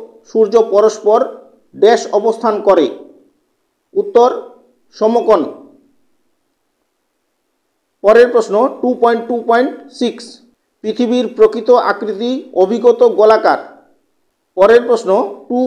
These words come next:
পয়েন্ট টু পয়েন্ট সেভেন, ভূপৃষ্ঠের নিকটবর্তী বায়ুমণ্ডলীয় স্তরটি হল ড্যাশ। উত্তর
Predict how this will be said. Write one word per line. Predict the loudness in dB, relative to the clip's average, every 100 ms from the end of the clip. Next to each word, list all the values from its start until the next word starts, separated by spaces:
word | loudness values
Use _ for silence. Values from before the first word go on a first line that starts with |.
| -2
পয়েন্ট | -2 -2
টু | -4 -2
পয়েন্ট | -2 0 2
সেভেন, | 2 2 -2 -16 -14 -4
ভূপৃষ্ঠের | -4 -2 -6 0 4 4 2 -8 -6
নিকটবর্তী | 0 0 2 0 0 -8 -10 -12 -20 _ _ _ _
বায়ুমণ্ডলীয় | -2 4 6 4 2 2 2 2 2 2 0 -4 -2
স্তরটি | 2 2 0 0
হল | 2 2 0 -2 0
ড্যাশ। | 2 0 -8 -20 _ _ _ _ -6
উত্তর | -6 0 2